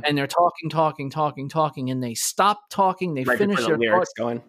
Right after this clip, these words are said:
Speaker 1: Boom, the lyrics start.
Speaker 2: Yep.
Speaker 1: That's
Speaker 2: Yeah.
Speaker 1: called hitting the post. And it takes a lot of practice. It takes a lot of knowledge, right?
Speaker 2: Mm-hmm.
Speaker 1: So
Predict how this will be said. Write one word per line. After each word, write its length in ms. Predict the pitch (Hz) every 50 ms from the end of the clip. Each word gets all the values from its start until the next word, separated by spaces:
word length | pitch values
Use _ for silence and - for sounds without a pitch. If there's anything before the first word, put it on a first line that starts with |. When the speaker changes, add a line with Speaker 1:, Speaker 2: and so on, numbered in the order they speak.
| _ -
Speaker 1:
Boom, 320 | 226 233 220 202 180 165
the 80 | 165 160
lyrics 380 | 160 160 156 143 139 135 - -
start. 340 | - - - 117 110 131 - -
Speaker 2:
Yep. 100 | - _
Speaker 1:
That's 160 | - 156 156 -
Speaker 2:
Yeah. 80 | 214 214
Speaker 1:
called 140 | 190 160 165
hitting 220 | 175 160 156 151
the 80 | 147 131 -
post. 260 | 131 95 92 - - - - - - _ _ _
And 120 | - 160 165
it 80 | 175
takes 240 | - - 190 180 -
a 60 | 165
lot 200 | 143 139 131 131
of 60 | 151 -
practice. 560 | - 143 123 127 127 - - 147 160 - -
It 80 | 135
takes 220 | - - 131 127 -
a 60 | 135
lot 180 | 131 127 117 127
of 60 | 127
knowledge, 360 | 151 175 151 98 87 90 -
right? 240 | 104 104 120 139 - _ _ _ _ -
Speaker 2:
Mm-hmm. 240 | 117 117 127 143 196 -
Speaker 1:
So 280 | - - 220 220 202 -